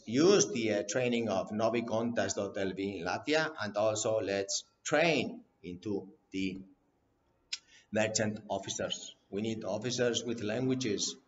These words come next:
and that the systems go from bottom to top, so that the, for example, in Spain, the, uh, maritime officers, they get the certificate at twenty-three.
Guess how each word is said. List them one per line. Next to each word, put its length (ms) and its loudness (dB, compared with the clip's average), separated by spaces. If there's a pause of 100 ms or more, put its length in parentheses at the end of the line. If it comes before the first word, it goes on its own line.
(340)
and 220 -2
that 300 2
the 60 -8
systems 680 2 (340)
go 240 4
from 300 -2 (280)
bottom 440 4
to 80 -4
top, 420 2
so 220 -2
that 320 2 (420)
the, 400 -4
for 120 -4
example, 440 0
in 220 0
Spain, 500 2
the, 280 0
uh, 100 0
maritime 500 -2
officers, 560 2
they 160 -2
get 240 -4
the 80 -8
certificate 460 -4
at 120 -6
twenty-three. 560 -8